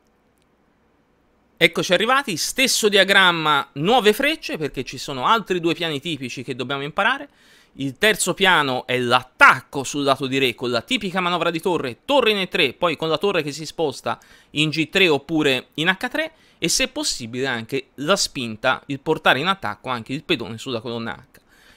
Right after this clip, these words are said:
Quarto ed ultimo piano invece l'attacco sul lato di donna, sfruttando la colonna C e sfruttando i cavalli sui due avamposti creati dal pedone isolato,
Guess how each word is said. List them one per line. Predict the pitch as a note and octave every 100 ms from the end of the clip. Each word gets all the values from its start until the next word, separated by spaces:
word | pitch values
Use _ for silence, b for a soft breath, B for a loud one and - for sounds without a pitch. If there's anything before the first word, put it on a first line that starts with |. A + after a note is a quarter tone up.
| b -
Quarto | G#3+ C4+ - A#3+
ed |
ultimo | B3+ A#3 C#4+
piano | D4 E4 D#4
invece | E3 E3 -
l'attacco | C3+ D3 - A#3 - G#3+
sul | A3+
lato | A#3 B3+
di | C4+
donna, | D4 D#4+ F#3
sfruttando | - - D3+ - A#3 F#3+ D#3+
la | F3+ F#3
colonna | A3 A#3+ C#4
C | - D#4 - b b b
e | A3
sfruttando | G#3+ - D#4 - A#2+ A#2 C3+ -
i | F#3+ G3
cavalli | B3+ D#3+ G#2+ A2+ B2
sui | B2+ D3+
due | D3 C#4
avamposti | A3+ G#3 A#3 G3 - C#3+
creati | B2+ D#3+ F#3 D#3+ D#3
dal | D#3+
pedone | - G3+ A3+
isolato, | C4+ A3 G2+ -